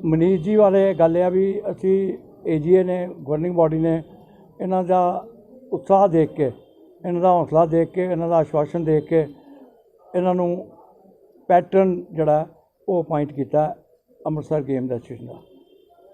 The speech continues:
ਮਨੀਸ਼ ਜੀ ਨੂੰ। ਤੇ ਮਨੀਸ਼ ਜੀ ਦੇ ਜੋ ਕੋਈ ਸਾਥੀ ਨੇ, ਜੇ ਉਹ ਵੀ ਸਾਡੇ ਨਾਲ ਸਹਿਯੋਗ ਕਰਨਾ ਚਾਹੁੰਦੇ ਆ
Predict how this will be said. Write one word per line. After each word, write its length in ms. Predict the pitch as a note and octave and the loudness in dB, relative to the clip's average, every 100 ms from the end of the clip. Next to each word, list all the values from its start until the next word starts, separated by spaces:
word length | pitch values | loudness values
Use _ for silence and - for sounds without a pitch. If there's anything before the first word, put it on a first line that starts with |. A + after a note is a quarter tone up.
| _ _ - - A#3+ | _ _ -20 -20 -10
ਮਨੀਸ਼ 240 | E3 D#3 B2 | -2 -2 -2
ਜੀ 100 | B2 | -6
ਨੂੰ। 140 | A#2+ - - _ _ _ _ _ | -8 -20 -20 _ _ _ _ _
ਤੇ 340 | F3 E3+ E3+ F3 - _ _ - | 0 2 2 0 -8 _ _ -8
ਮਨੀਸ਼ 300 | D3+ F3 E3 | 2 4 6
ਜੀ 140 | F#3 | 4
ਦੇ 160 | F#3+ F#3 | 4 2
ਜੋ 100 | F3+ | 2
ਕੋਈ 140 | F3+ | -2
ਸਾਥੀ 320 | E3 D3+ F3 | -2 0 0
ਨੇ, 140 | F3 F3+ | 0 0
ਜੇ 100 | F3 | 0
ਉਹ 120 | F3+ | 4
ਵੀ 300 | F#3+ F#3 E3 - _ _ | 4 4 2 -4 _ _
ਸਾਡੇ 200 | F3 D3 | -2 0
ਨਾਲ 320 | D#3+ E3+ E3+ E3 - - - - - - | 4 4 4 -2 -14 -20 -20 -20 -20 -4
ਸਹਿਯੋਗ 260 | D3+ E3 E3 | 2 2 2
ਕਰਨਾ 260 | E3+ E3+ | 2 2
ਚਾਹੁੰਦੇ 340 | E3 F3 F3 | 0 0 2
ਆ 60 | D#3+ | 2